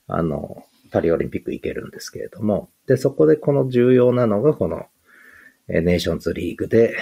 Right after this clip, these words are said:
上位に入ると。なるべく勝ち、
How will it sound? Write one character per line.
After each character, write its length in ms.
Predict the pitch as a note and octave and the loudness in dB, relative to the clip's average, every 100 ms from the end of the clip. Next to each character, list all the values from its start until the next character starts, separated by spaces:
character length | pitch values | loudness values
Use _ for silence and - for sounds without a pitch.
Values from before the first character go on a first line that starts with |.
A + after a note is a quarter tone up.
| - - _ | -12 -18 _
上 260 | - A#2+ B2+ | -2 2 2
位 20 | |
に 120 | - | 0
入 220 | - - - | -6 -6 -8
る 140 | - | -12
と。 100 | - - _ | -16 -18 _
な 100 | F#2+ | -2
る 80 | E2+ | 0
べ 120 | C3+ | 0
く 140 | C3 - | -2 -2
勝 180 | G2 F2 | -4 -2
ち、 360 | - A2 - | 0 0 0